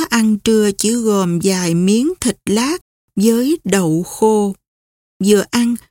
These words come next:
mọi người vừa vui vẻ, cười đùa. Mấy chị em Tarleton kể lại những phương cách cùng quẫn mà họ đã áp dụng để tìm giải may áo, coi đó là mẩu chuyện thú vị nhất đời. Melanie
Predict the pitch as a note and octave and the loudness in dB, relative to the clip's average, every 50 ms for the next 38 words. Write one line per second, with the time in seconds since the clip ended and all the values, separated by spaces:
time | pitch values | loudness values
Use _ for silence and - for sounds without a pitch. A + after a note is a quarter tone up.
0 | _ _ - G#3+ A3+ A3 G#3+ A3 A3+ A3 G#3+ G#3 G3+ G3 F3+ F3+ G3 G#3 G3+ G3 | _ _ -2 0 0 0 0 0 2 2 2 2 2 0 -2 -2 -2 0 0 0
1 | F#3 F3+ F#3+ F#3 A3 B3 B3+ A#3+ G3+ G3 G3+ G3 F3+ D#3+ E3+ A#3 D#4 - _ - | 0 -2 -2 -2 -2 -2 -2 -2 0 0 0 0 0 -2 -2 -4 -6 -8 _ 2
2 | G#3 G3+ F#3 F3 E3 F#3 F3+ F3+ F3 E3+ E3 - _ _ _ _ _ _ _ _ | 2 2 2 2 0 0 -2 0 -2 -2 -4 -8 _ _ _ _ _ _ _ _
3 | _ _ _ _ _ _ _ _ _ _ _ _ _ - A#3 B3+ D4 E4 F4+ - | _ _ _ _ _ _ _ _ _ _ _ _ _ 2 2 4 4 2 0 -2
4 | - _ - A3 G#3 G3 F3+ F3+ G#3 - - - A3+ A#3+ A#3+ A#3 A3+ A3 G#3 - | -8 _ 0 2 2 2 2 2 -2 -2 -2 0 0 0 2 0 0 -2 -2 -2
5 | A#3 A3+ A3+ A3+ A3 - - A3+ A3 G#3+ G#3 G3 F3 F3+ A3+ B3+ A#3+ G3 E3+ F3+ | -2 -2 0 -2 -2 -2 -2 0 0 0 0 0 0 -2 -2 -2 -2 -2 0 0
6 | F#3+ G3+ F#3 F3+ A3 C#4 - - C4 A#3 A3+ - D#4+ F4+ - _ _ _ - G#3+ | 0 0 0 0 -2 -2 -2 0 0 0 0 -2 -4 -4 -6 _ _ _ 2 2
7 | G3+ F#3 E3 - - F#3+ F#3 F#3 F#3+ B3 E4+ - _ _ _ _ _ G#3 A3 A3 | 2 2 -2 -2 0 0 0 0 0 -2 -2 -4 _ _ _ _ _ 0 0 0
8 | A3+ F#3+ F#3+ F#3+ G3+ G#3+ - - E4 F4+ - G3+ G#3 G3 E3+ F3+ F#3 A3 B3 - | 0 0 -2 -2 -2 -2 -2 -2 -4 -2 -2 0 0 0 0 0 0 -2 -2 0
9 | _ A3 G3+ F#3 E3+ F3 F#3+ F3+ F3 E3+ F3 G#3+ C#4+ E4 F4 A#3+ G#3 E3+ - - | _ 0 0 0 0 -2 -2 -2 -2 -2 -2 0 0 0 0 0 -2 -2 -6 -4
10 | - G3 G#3+ A3 A#3+ D4 F4 F4+ - _ _ _ _ _ - B3 B3+ A#3 A#3+ B3 | -2 -2 -2 0 0 -2 -2 -4 -4 _ _ _ _ _ -2 0 0 0 0 -2
11 | D4+ F4+ F#4 C#4+ A3 G3 F#3 F#3 F#3+ A#3 C#4 - A#3+ G#3 F3+ E3+ F3 F#3+ - C4 | 0 0 0 0 0 0 0 0 0 0 0 0 0 2 2 2 0 0 0 0
12 | D#4+ F4+ E4+ G3+ G3+ G3 F3+ E3 E3 F3 G3 A#3+ D#4+ F#4+ - _ _ - G3 G3 | 0 0 0 0 0 0 0 0 0 0 0 0 -2 -2 -4 _ _ -4 -2 -2
13 | G3 F#3 F3+ F3 E3+ D#3+ - _ _ _ _ _ _ _ - A3 A3+ A#3+ A3+ A3 | 0 -2 -2 -4 -4 -6 -8 _ _ _ _ _ _ _ 0 0 2 2 2 2
14 | A#3 A3+ A3+ A3+ | 2 2 0 0